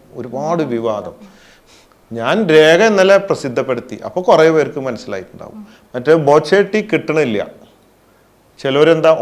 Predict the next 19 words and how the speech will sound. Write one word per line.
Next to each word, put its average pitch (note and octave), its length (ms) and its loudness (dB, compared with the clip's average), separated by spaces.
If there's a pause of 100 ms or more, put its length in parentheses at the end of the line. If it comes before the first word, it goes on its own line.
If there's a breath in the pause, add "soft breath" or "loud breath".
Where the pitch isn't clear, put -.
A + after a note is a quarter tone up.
ഓൺലൈനിൽ D3+ 460 0 (580)
നാൽപത് C3 340 -6
രൂപ A#2+ 120 -2
അടച്ചിട്ട് F#2+ 380 -14 (800 loud breath)
ബോച്ചേട്ടി G3 460 2 (120)
വീട്ടിലേക്ക് D3+ 460 -4
വരുന്ന B2 240 -8
വെച്ച് B2+ 200 -18
കാത്തിരിക്കുക. G2 500 -12 (280)
അങ്ങനെ B2 240 -10
വരില്ല. E3 360 -8 (520 soft breath)
നാൽപത് A#2+ 460 -4
രൂപയും D#3 280 -4 (760)
ഡെലിവറി G3 360 4 (100)
ചാർജ്, A#2+ 340 0 (200)
ലോജിസ്റ്റിക്സ് B2+ 560 -8 (380 soft breath)
കൂടെ D3 200 -14
അടച്ചാലേ C#3 540 -8
വരുള്ളൂ. F#2+ 300 -14